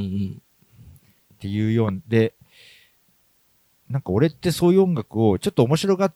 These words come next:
Speaker 2: て、
Speaker 1: うん。
Speaker 2: まあ、なんとなくアルバム一枚ぐらいちょっとかけてみたりとか
Speaker 1: うん。
Speaker 2: はするんだけど、
Speaker 1: うん。
Speaker 2: 露骨さんって、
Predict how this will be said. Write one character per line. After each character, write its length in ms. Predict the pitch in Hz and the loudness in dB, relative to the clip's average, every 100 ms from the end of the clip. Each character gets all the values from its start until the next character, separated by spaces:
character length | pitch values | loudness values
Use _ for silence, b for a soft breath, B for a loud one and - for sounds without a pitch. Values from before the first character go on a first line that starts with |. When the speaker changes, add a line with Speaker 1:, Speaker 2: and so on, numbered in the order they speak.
| _ | _
Speaker 2:
て、 320 | - 151 95 80 | 0 2 2 -2
Speaker 1:
う 40 | |
ん。 200 | 123 107 101 | -8 -8 -6
Speaker 2:
ま 60 | |
あ、 20 | 117 | -4
な 100 | 147 | -4
ん 80 | |
と 80 | 170 | -4
な 140 | 190 180 | -6 -6
く 420 | - 160 98 - | -2 0 -2 -4
ア 80 | 104 | -6
ル 80 | 113 | -2
バ 100 | 127 | -2
ム 100 | 127 | -2
一 200 | 113 - | -6 -2
枚 160 | 143 139 | -2 0
ぐ 80 | |
ら 60 | 123 | 0
い 40 | |
ち 60 | - | -2
ょ 20 | |
っ 20 | |
と 80 | - | -10
か 140 | - 127 | -10 -10
け 100 | - | -4
て 120 | 104 | -4
み 140 | 82 | -4
た 100 | - | -8
り 100 | 64 | -12
と 140 | - 60 | -12 -16
か 180 | - - _ | -16 -18 _
Speaker 1:
う 120 | 117 | -8
ん。 120 | 120 90 - _ - _ | -6 -6 -14 _ -20 _
Speaker 2:
は 320 | 143 120 82 _ _ | 0 0 -2 _ _
す 180 | - 120 | -4 0
る 100 | 135 | 0
ん 60 | |
だ 120 | 110 | -2
け 100 | 82 | -4
ど、 240 | 82 98 78 | 0 2 2
Speaker 1:
う 60 | - | -2
ん。 220 | 113 98 120 | -6 -6 -10
Speaker 2:
露 100 | 101 | -4
骨 140 | 175 | -4
さ 180 | 175 175 | -2 -4
ん 60 | 160 | -4
っ 20 | |
て、 340 | 165 160 151 | -2 0 -2